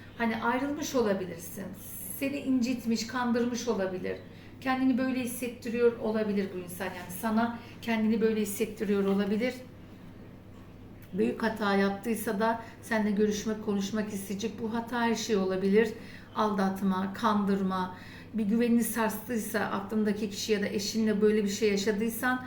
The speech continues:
bu durumu toparlamak isteyecek de görünüyor. Çünkü bazılarınızın cidden kalp kırgınlığı var.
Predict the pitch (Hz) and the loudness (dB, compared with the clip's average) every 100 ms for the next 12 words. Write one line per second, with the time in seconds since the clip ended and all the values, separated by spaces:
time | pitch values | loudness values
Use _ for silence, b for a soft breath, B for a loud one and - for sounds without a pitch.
0 | B B - 285 240 233 233 240 - 220 | B B -6 0 4 4 4 0 0 2
1 | 214 220 220 214 - 233 202 208 196 226 | 4 4 2 -2 -6 -2 2 2 2 4
2 | 196 202 202 208 233 254 B B - 269 | 6 8 6 6 4 2 B B -6 -4
3 | 226 233 247 208 202 196 196 202 226 - | 2 2 4 2 2 2 2 0 0 -2
4 | 214 202 214 196 - 190 190 185 180 180 | -2 -2 -2 -4 -2 -2 0 -2 0 -2
5 | 175 196 202 | 2 2 0